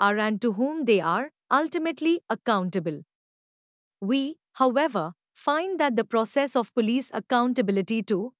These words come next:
the people has suffered considerable distortion in the recent past. Dot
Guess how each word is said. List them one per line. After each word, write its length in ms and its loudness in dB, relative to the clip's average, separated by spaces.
the 100 4
people 420 2
has 220 -2
suffered 520 0
considerable 680 0
distortion 760 0
in 120 0
the 120 2
recent 480 -2
past. 400 0
Dot 400 0